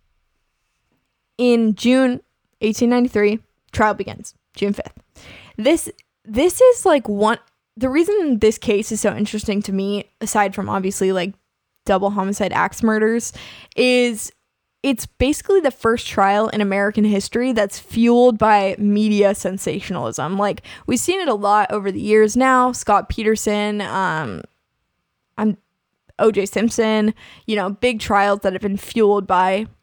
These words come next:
media coverage. But this was basically the first trial in American history where the media was really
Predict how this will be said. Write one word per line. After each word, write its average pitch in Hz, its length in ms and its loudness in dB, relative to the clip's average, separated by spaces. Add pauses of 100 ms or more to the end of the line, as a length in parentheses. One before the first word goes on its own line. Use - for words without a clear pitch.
media 196 360 0
coverage. - 600 -6 (480)
But 208 400 0
this 381 260 4
was 349 280 4
basically 226 500 0
the 208 120 -2
first 208 300 -4
trial 196 280 2
in 190 80 -4
American 190 340 -2
history 226 400 2
where 202 160 2
the 202 100 0
media 220 360 2
was 196 240 -4
really 208 380 2